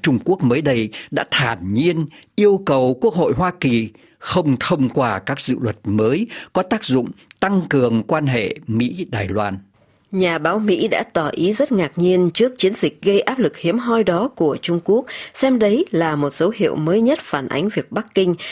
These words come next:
Speaker 2: đang đẩy mạnh chiến dịch bành trướng ảnh hưởng chính trị tại các quốc gia trên thế giới. Việc Trung Quốc gây áp lực trên các nước khác đã không đáng ngạc nhiên lắm,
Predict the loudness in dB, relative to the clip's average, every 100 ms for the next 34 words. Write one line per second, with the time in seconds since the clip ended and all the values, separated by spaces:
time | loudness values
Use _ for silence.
0 | -12 -2 0 2 0 0 -2 -4 -4 -2
1 | 0 0 -2 -4 _ -4 -2 -2 -2 -2
2 | -4 -4 -4 -4 -4 -4 -4 -4 -4 -2
3 | -4 -6 -12 -20 -6 -4 -4 -6 -6 -4
4 | -4 -4 -4 -6 -6 -6 -6 -8 -4 -2
5 | -4 -8 -18 -16 -2 0 2 -2 0 -2
6 | 2 0 0 -2 0 0 -2 _ -2 0
7 | 2 0 -2 0 -2 -2 -2 -2 -4 -6
8 | -6 -6 -2 0 0 0 0 -2 0 0
9 | 0 0